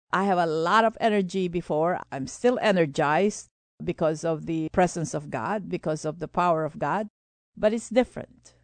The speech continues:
So we are limiting the registrant for this event. Until I trained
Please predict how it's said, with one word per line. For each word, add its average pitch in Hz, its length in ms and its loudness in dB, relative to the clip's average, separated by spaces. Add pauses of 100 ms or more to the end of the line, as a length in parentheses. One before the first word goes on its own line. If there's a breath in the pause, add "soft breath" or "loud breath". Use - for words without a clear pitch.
(540)
So 180 400 2
we 220 220 2
are 190 180 4
limiting 180 800 2 (560)
the 170 200 0
registrant 170 720 2
for 151 160 -2
this 151 240 -8
event. 139 520 -4 (1040)
Until 262 580 4
I 220 200 4
trained 185 880 -2